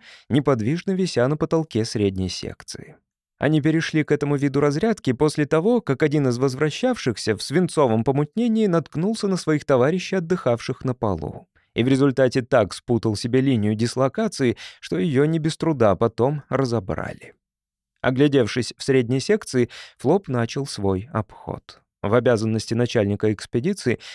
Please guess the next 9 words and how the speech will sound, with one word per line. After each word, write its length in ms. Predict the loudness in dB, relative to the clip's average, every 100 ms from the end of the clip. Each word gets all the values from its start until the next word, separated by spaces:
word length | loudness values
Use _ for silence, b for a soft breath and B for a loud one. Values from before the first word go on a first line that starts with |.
| B
входил, 300 | -2 2 2
среди 260 | 2 0 0
прочего, 480 | 0 0 0 0 -2
контроль 540 | 0 0 0 0 2
за 120 | 0
правильностью 640 | 0 2 2 2 -2 -2 2
радиолучевого 800 | 2 2 0 -2 -2 0 2 2
уничтожения 760 | 0 -2 -2 -2 0 -2 -2
отходов. 640 | -6 -8 -10 -10 -12 -20